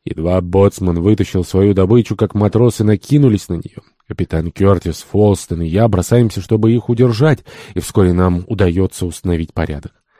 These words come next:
Три рыбы на четырнадцать человек — это немного, но как бы то ни было, каждый получит свою долю. Одни пожирают рыбу сырой, можно даже сказать, живой, и их большинство. У других — Роберта Кертиса, Андре Летурнера и мисс Херби,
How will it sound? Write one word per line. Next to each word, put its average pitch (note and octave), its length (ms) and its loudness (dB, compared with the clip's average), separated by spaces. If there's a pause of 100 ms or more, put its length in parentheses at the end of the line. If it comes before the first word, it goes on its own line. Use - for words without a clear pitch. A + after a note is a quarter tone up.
(560)
Три E2 240 -2
рыбы G#2 400 2
на F#2 240 0
четырнадцать G#2 540 0
человек — F#2+ 440 0
это G2 120 -2
немного, G#2 580 2
но F#2+ 160 -6
как C3+ 220 -8
бы A2+ 80 -6
то B2+ 100 -4
ни C#3 140 -2
было, B2 200 2
каждый A2+ 380 0
получит G#2+ 420 -2
свою G2 280 0
долю. G2 320 -6 (240)
Одни F2 420 -2
пожирают F#2 560 2
рыбу G2+ 360 2
сырой, G2 540 2 (440)
можно D#2+ 240 -4
даже D#2+ 180 0
сказать, F2+ 320 0
живой, F#2 500 2
и E2+ 300 0
их G2 140 0
большинство. F#2 720 -2 (160)
У F2 100 -6
других — G2+ 500 -2 (180)
Роберта B2+ 400 -4
Кертиса, A2+ 560 -2
Андре F2+ 340 -4
Летурнера G2 720 -4
и F#2 160 -10
мисс F2 480 -8
Херби, F#2 420 -2